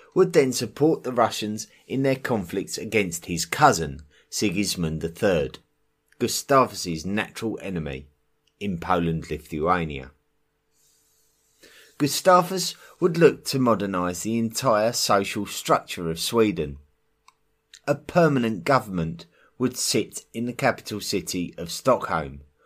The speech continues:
with the Riksdag regulating its decisions. Gustavus would ensure that the country's peasantry was not a forgotten class, but he also did enough to support the nobility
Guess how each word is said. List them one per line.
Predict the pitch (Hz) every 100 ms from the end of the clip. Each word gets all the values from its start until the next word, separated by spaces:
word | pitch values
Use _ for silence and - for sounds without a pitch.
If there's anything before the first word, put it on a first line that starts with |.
| _ -
with | 101 85
the | 107
Riksdag | 131 170 - - 85 71 71 - _ _ _ _
regulating | - 120 131 151 131 90 85 87 85 85
its | - 80 -
decisions. | 82 - 110 82 71 67 - _ _ _ _ _ _ _ _ - _ _ _ -
Gustavus | 131 - - 147 151 165 165 - - _ _
would | 156 170
ensure | 156 147 143 - 113 90
that | 92 -
the | 117
country's | - 117 110 87 107 95 -
peasantry | - 180 185 156 101 - 76 58 -
was | 85 113 113
not | 123 110 135
a |
forgotten | - 131 113 92 98 82
class, | 82 104 80 69 - - _ _ _ _ _ _
but | - 156
he | 180
also | 196 202 165 123
did | 101 107
enough | 139 127 82 -
to | -
support | - 147 139 110 -
the | 101
nobility | 104 95 92 147 117 - 65 -